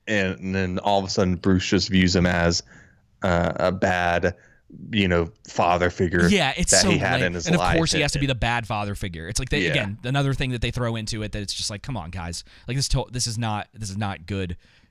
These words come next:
Speaker 2: uh, the way that you're
Speaker 1: Nope.
Speaker 2: handling this. This isn't what people want out of Alfred and Batman. Okay, so Jim Gordon.
Speaker 1: I had, I, I didn't have a problem with Jim. I thought he was great.
Speaker 2: He's fine.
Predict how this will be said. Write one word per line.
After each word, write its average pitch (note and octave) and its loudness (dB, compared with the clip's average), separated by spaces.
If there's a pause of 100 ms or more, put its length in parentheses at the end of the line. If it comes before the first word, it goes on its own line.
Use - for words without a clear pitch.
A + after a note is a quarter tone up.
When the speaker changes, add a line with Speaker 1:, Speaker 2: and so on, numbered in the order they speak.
(100)
Speaker 2:
uh, B2 -10 (180)
the A2 -4
way A2 -4
that G2+ 2
you're F2+ 2
Speaker 1:
Nope. F#2+ 2
Speaker 2:
handling F#2+ -4
this. F2+ -4
This G#2+ -2
isn't A#2 -2
what A2 -6
people G2+ 2
want F#2+ 0
out F2+ -2
of F2+ -2
Alfred F#2 -4
and E2+ -2
Batman. E2+ -2
Okay, C3+ 2 (160)
so C#3 4
Jim D#3 4
Gordon. G#2 2 (1600)
Speaker 1:
I C3+ 2
had, D#3+ 4
I, D3+ 6
I - 0
didn't F#3+ 2
have F3+ 0
a - -12
problem F3 4
with G2 4
Jim. F2+ 0
I A#2+ 2
thought C#3+ 2
he C#3+ 4
was B2+ 0
great. C#3 6
Speaker 2:
He's D3 6
fine. C3+ 4